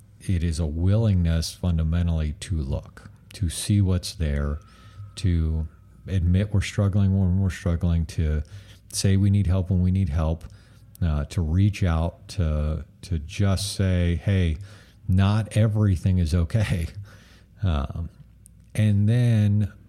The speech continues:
really the willingness to deal with things as they come up, right? Not shove it down, not linger, not wait, not push aside,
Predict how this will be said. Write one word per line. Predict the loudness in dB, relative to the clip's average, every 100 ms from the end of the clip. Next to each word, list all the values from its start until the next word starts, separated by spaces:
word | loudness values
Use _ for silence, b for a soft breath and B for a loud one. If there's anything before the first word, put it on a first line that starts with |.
| -4
really | 0 2 4 4 4 4 2 -2 -10 -14 -2
the | 0
willingness | 2 2 4 4 2 0
to | -4
deal | -4 0 2 2
with | 0 0
things | 0 0 0 -4 -14 -4
as | -2 0 -2 0
they | 0 0
come | -2 -2 -2 -4
up, | -6 -6 -10 -18 -20 B B B B B B B
right? | 0 0 0
Not | 0 2 2 -2 -4
shove | -4 0 0
it | 0
down, | 0 2 2 2
not | 0 -2 -2
linger, | -2 0 -2 -2
not | -2 -4 -2
wait, | 0 2 0 -4 -12 B B B B -10
not | -6 -4 -6 -10
push | -6 -6 -4
aside, | -8 -6 -4 -2 0 0 -2